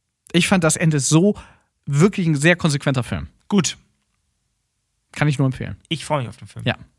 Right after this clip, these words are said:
Speaker 2: Eigentlich nicht. Das ist so ein Film wie, da weiß man genau, es wird unangenehm sein, den anzugucken und
Speaker 1: Und der, ah, nein, der ist gut und der ist so gut gecastet. Holy shit, der sollte nochmal einen extra Preis für Casting kriegen.
Speaker 2: Ja, McLovin spielt mit.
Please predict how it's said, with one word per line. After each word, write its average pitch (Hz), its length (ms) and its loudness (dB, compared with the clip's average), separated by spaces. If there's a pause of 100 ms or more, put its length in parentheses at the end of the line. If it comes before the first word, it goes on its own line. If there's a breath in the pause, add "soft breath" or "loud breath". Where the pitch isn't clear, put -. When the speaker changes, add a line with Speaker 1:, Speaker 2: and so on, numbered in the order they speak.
Speaker 2:
Eigentlich 147 340 0
nicht. 131 300 -2
Das 127 80 -4
ist 127 100 -2
so 151 80 0
ein 139 140 2
Film 147 320 2
wie, 135 220 -2 (1000 loud breath)
da 135 120 2
weiß 143 240 4
man 156 120 0
genau, 139 200 2
es 127 120 -2
wird - 140 -6
unangenehm 139 500 2
sein, 131 240 2
den 127 120 -4
anzugucken 143 720 -8
und 123 460 -8
Speaker 1:
Und 202 100 8
der, 214 220 2
ah, 165 240 2
nein, 175 240 0
der 185 140 4
ist 185 100 -4
gut 190 200 -4
und 196 200 2
der 170 120 2
ist - 200 -4
so 190 140 4
gut 180 160 0
gecastet. 143 720 -2 (420)
Holy 214 240 4
shit, - 240 0
der 156 100 2
sollte 151 200 2
nochmal 147 180 0
einen 139 60 -10
extra 160 180 -2
Preis 143 200 0
für 127 100 -6
Casting 123 400 -2
kriegen. - 220 -12 (340 soft breath)
Speaker 2:
Ja, 156 260 4
McLovin 135 460 2
spielt 175 200 -4
mit. 175 220 -6